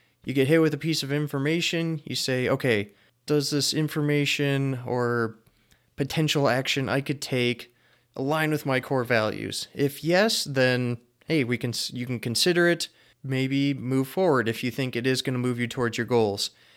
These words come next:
If it doesn't match all your core values, don't think twice, throw it aside, and boom, you just saved yourself probably a lot of mental energy, potentially some physical energy, monetary time. The quicker you can sort through all the stuff flying at you,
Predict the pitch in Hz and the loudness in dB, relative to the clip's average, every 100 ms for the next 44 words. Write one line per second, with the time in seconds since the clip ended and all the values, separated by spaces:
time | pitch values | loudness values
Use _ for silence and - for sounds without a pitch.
0 | _ _ 113 135 127 156 156 147 131 135 | _ _ -8 -2 2 2 2 0 0 -2
1 | - 139 135 127 139 127 131 147 160 175 | 0 0 0 0 -2 0 0 0 0 0
2 | 165 - - _ _ _ _ 151 151 143 | -2 -4 -10 _ _ _ _ 0 0 0
3 | 147 139 - 165 170 156 - - - 147 | -2 -2 -2 2 2 0 -4 -8 0 4
4 | 139 131 - 147 147 147 143 - _ _ | 4 2 0 2 2 2 -2 -12 _ _
5 | _ - 139 202 143 127 139 151 - 151 | _ -8 2 4 4 0 0 0 2 2
6 | 147 143 - 135 131 123 - - _ - | 2 0 0 2 2 0 -6 -20 _ -6
7 | 147 135 131 143 123 131 180 185 180 170 | -2 0 4 4 4 0 2 4 4 4
8 | 175 156 170 170 160 _ _ - 139 139 | 0 0 0 0 -2 _ _ -10 -2 -2
9 | 135 117 113 - 160 156 156 151 151 143 | 0 -2 -6 -4 -4 0 0 0 0 -2
10 | 143 139 135 135 135 143 139 - 139 139 | -2 0 0 0 -2 0 -2 -4 0 0
11 | 131 127 131 127 127 127 120 - _ _ | 0 -4 -4 -2 -2 -4 -6 -12 _ _
12 | _ _ _ _ _ _ - - 185 180 | _ _ _ _ _ _ -12 -2 -2 0
13 | 170 170 147 143 139 - - 170 165 - | -2 0 -4 -4 -4 -2 0 0 -2 -6
14 | 151 151 143 135 135 - 127 143 147 139 | -2 0 2 2 0 0 0 0 0 -2
15 | - 143 131 - 135 131 127 127 - 117 | 2 0 0 -2 0 0 0 -2 -2 0
16 | 113 110 | 0 0